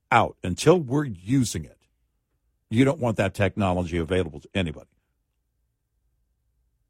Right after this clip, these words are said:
It's more dangerous to a, if, if a Kim Jong-un were to get hold of some kind of technology like that,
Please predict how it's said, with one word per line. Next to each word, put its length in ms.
It's 340
more 640
dangerous 480
to 240
a, 140
if, 280
if 180
a 80
Kim 320
Jong-un 560
were 120
to 80
get 340
hold 320
of 80
some 240
kind 220
of 100
technology 760
like 240
that, 220